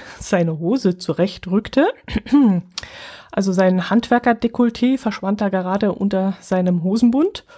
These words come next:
Und das war doch etwas irritierend und mein Blick versuchte dann in dem Moment, die andere Person einzufangen, die da offenbar gerade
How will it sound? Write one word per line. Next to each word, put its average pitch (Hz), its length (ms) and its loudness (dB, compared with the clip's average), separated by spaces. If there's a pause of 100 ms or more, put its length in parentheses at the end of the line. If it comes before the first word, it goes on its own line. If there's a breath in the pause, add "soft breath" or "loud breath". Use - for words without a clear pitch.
(720 loud breath)
Und 226 300 4
das 208 160 0
war 190 260 0
doch 180 200 -2
etwas - 300 -8
irritierend 190 600 0
und 226 100 0
mein 185 160 0
Blick 202 220 -6
versuchte 202 440 -2
dann 196 200 2
in 190 80 0
dem 190 160 0
Moment, 190 400 0 (280 soft breath)
die - 120 -4
andere 226 340 4
Person 180 480 0
einzufangen, 214 720 0
die 220 120 2
da 185 260 2
offenbar 196 580 0
gerade 190 720 0